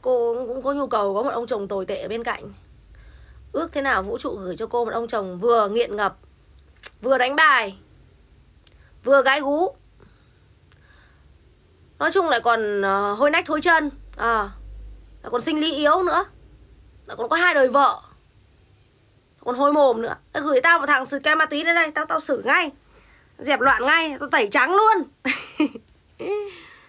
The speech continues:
Ô, không sợ là ai, ai cô cũng lấy. Bây giờ chỉ ước, ờ, không lấy soái ca, lấy soái con mẹ nó ca luôn. Nào là nghiện ngập này. Mệt với cô ghê. <laughs> Gì nữa nhở? Gái gú này.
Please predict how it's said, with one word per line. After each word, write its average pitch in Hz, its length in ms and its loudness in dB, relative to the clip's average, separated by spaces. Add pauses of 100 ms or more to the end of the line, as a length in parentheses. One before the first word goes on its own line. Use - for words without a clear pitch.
(1400)
Ô, 294 120 -2
không 392 180 2
sợ 349 260 4
là 269 80 6
ai, 311 160 4
ai 339 300 4
cô 330 120 4
cũng 311 100 2
lấy. 349 240 4 (520)
Bây 302 120 -4
giờ 294 160 4
chỉ 233 80 -2
ước, 370 200 2
ờ, 311 400 4
không 339 140 0
lấy 330 120 4
soái 311 160 2
ca, 330 300 4 (280)
lấy 359 380 2
soái 339 260 2
con 392 120 4
mẹ 247 100 2
nó 254 80 2
ca 311 240 6
luôn. 311 220 2 (1600)
Nào 247 260 4
là 240 340 4
nghiện 247 320 0
ngập 254 220 2
này. 233 240 0 (1700)
Mệt 226 160 -2
với 226 120 0
cô 285 240 4
ghê. 302 260 4 (500)
<laughs> - 460 -20
Gì 269 140 0
nữa 262 80 0
nhở? 269 300 2 (580)
Gái 285 280 2
gú 330 280 4
này. 320 280 2